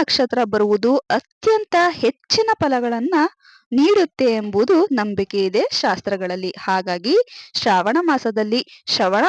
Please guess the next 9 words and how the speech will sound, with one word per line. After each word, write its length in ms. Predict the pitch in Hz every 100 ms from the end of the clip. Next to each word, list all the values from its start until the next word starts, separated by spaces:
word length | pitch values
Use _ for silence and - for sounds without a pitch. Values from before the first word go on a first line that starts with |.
| 403 294
ನಕ್ಷತ್ರದಲ್ಲಿ 640 | - 214 208 196 202 269 - - - 294
ಹುಣ್ಣಿಮೆ 360 | 359 523 480 311 226
ಬಂದ್ರೆ 280 | 269 277 339 _ _ -
ತುಂಬಾ 340 | 262 294 370 359 - -
ಶುಭ 180 | 254 208 208
ಅಂತ 160 | 196 277 339
ಹೇಳಲಾಗುತ್ತೆ. 600 | 220 190 190 180 - 269 480 - - - 196
ಯಾಕಂದ್ರೆ 440 | 208 196 190 233 427 -
ಈ 20 | -